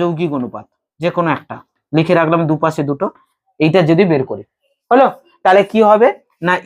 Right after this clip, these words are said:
এর পূর্বপদ আর এর পূর্বপদ গুণ করে এর পূর্বপদে লিখতে হবে,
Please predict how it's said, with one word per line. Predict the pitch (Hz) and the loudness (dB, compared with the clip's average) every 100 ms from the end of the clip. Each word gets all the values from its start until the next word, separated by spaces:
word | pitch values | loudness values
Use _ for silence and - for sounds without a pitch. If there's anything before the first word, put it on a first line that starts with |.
| 202 | 2
এর | 262 - | 2 2
পূর্বপদ | 208 196 220 247 277 - - | -2 0 2 2 0 -2 -4
আর | 156 190 | -2 2
এর | 226 226 | 0 0
পূর্বপদ | 196 185 208 226 175 | -4 -2 0 -2 0
গুণ | 196 190 | 0 2
করে | 240 415 - 180 | 0 0 -2 -2
এর | 180 | 0
পূর্বপদে | 185 160 156 156 143 | 0 0 0 0 0
লিখতে | 135 - | -2 -6
হবে, | 82 | -10